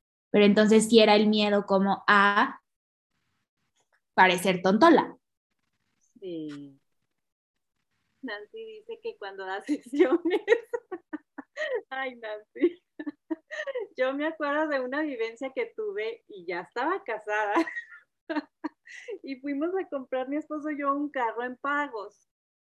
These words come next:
Speaker 2: Entonces, yo no sé si se me fue la onda o yo no asimilaba bien las palabras <laughs> o yo no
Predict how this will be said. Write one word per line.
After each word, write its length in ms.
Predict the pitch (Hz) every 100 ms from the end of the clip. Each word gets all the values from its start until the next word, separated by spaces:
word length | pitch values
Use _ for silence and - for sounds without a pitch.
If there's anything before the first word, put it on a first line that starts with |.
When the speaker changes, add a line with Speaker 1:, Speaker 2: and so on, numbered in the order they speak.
| _ -
Speaker 2:
Entonces, 880 | 240 247 269 269 269 277 302 330 _ _ _ _ _
yo 140 | 262
no 180 | 294 349 -
sé 220 | 330 320
si 160 | 320 320
se 120 | 294
me 140 | 240
fue 180 | 226 247
la 260 | 262 294 285
onda 540 | 285 285 277 294 294 -
o 200 | - 214
yo 460 | 214 208 208 226 247
no 160 | 262 262
asimilaba 640 | 254 277 254 226 220 226
bien 220 | 247 233
las 180 | 240 240
palabras 680 | 226 208 214 247 294 277 -
<laughs> 20 | 311
o 140 | 254
yo 160 | 269 269 320
no 180 | 302